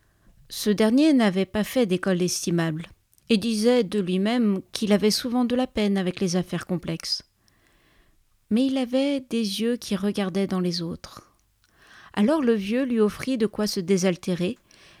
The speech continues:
et ils prirent le chemin de la cave au cœur du silence.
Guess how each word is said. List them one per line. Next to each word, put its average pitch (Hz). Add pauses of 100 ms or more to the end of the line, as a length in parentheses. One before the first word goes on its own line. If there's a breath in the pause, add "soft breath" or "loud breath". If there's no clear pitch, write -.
(140 soft breath)
et 302
ils 254
prirent 226
le 214
chemin 196
de 190
la 190
cave 185 (160)
au 185
cœur 185
du 175
silence. 170